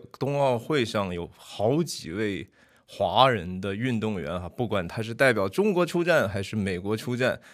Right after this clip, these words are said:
都赢得了非常好的成绩，也，当然也有一些失败的案例。但这个话题可以能够引申出来的，包括这到底是一个阶层问题，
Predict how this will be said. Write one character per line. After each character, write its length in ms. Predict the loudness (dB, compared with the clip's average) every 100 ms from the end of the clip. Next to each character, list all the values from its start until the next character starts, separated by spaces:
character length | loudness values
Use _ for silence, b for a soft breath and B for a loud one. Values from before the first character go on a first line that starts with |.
| B
都 140 | 2 4
赢 220 | 4 4
得 120 | 2
了 80 | 0
非 220 | 0 0
常 400 | 0 -4 -4 -8 b b b
好 220 | 0 2 2
的 80 |
成 340 | 0 -2 -2 -2
绩， 300 | -2 -4 -6 b b b
也， 180 | 4 4
当 300 | 6 6 8
然 180 | 8 6
也 80 |
有 160 | 6 4
一 60 | 2
些 180 | 2
失 240 | 0 0 4
败 280 | 10 10 10
的 80 |
案 340 | 8 8 8 6
例。 220 | 2 0 -12 B B B
但 100 | 0
这 160 | 2 2
个 80 | 6
话 220 | 10 10
题 160 | 8
可 240 | 2 4 6
以 80 | 6
能 260 | 4 0
够 220 | 2 2
引 300 | 2 2 0
申 240 | 0 -2 -2
出 200 | 0 6
来 220 | 6 6
的， 260 | 6 4 B B B
包 120 | 6 6
括 220 | 6 4
这 160 | 4
到 260 | 4 6 6
底 220 | 4 0
是 240 | -2 0 2
一 140 | 2
个 400 | 4 6 6 4 b b b b _ _ _
阶 260 | 2 8 10
层 300 | 8 2 0
问 220 | 0 0
题， 320 | -4 -8 -10